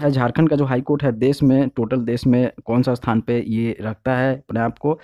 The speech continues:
पोजीशन कितने पे है दोस्तों? तो इक्कीसवाँ है, ठीक है। तो इक्कीसवाँ हाई कोर्ट है दोस्तों, अ, जो है झारखंड का आता है पूरे देश, पूरे देश की बात करें तो, ठीक है। चलिए नेक्स्ट क्वेश्चन बढ़ते हैं दोस्तों। यहाँ पे जो क्वेश्चन है, झारखंड राज्य की विधायिका,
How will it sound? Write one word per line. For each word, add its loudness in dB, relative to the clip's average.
पोजीशन 2
कितने 0
पे 0
है 4
दोस्तों? -2
तो -4
इक्कीसवाँ 0
है, -2
ठीक -4
है। -2
तो -2
इक्कीसवाँ 2
हाई 2
कोर्ट -2
है 2
दोस्तों, -2
अ, -4
जो -4
है 0
झारखंड 0
का -6
आता -2
है 0
पूरे -6
देश, -8
पूरे -6
देश -6
की -8
बात -6
करें -12
तो, -18
ठीक -8
है। -2
चलिए -2
नेक्स्ट 2
क्वेश्चन 2
बढ़ते 2
हैं 2
दोस्तों। 0
यहाँ 4
पे -4
जो -4
क्वेश्चन 2
है, 6
झारखंड 4
राज्य 2
की 2
विधायिका, 2